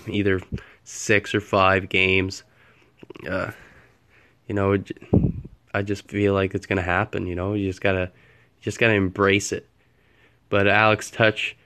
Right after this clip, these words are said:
got the goal for Vegas, and Paul Leduc, um, actually his first playoff, uh, performance, uh, for the L A Kings. And Eric Holland, Holla scored the O T winner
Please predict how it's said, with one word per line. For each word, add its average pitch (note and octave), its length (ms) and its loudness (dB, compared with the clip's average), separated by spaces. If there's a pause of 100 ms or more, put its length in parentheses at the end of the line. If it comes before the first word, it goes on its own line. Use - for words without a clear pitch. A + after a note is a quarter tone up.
(240)
got G#2 240 2
the G#2 80 0
goal G2+ 200 4
for G2 200 0
Vegas, G2+ 520 4
and F#2+ 140 0
Paul G2+ 420 2 (320)
Leduc, G#2+ 520 4 (340)
um, F#2+ 400 2
actually A2 720 2
his G#2+ 160 0
first A2+ 300 0
playoff, G#2 500 2
uh, F#2 160 2 (1160)
performance, G#2 840 0
uh, F#2+ 340 0
for G#2 560 4 (500)
the G2 160 4
L F#2+ 140 4
A F2+ 100 2
Kings. F#2 460 -4 (640)
And G#2 180 0
Eric A2 300 4 (340)
Holland, G2 560 2 (680)
Holla G#2+ 360 2 (400)
scored G2+ 360 2
the G2 120 2
O G2+ 120 6
T G2+ 200 0
winner F#2+ 420 0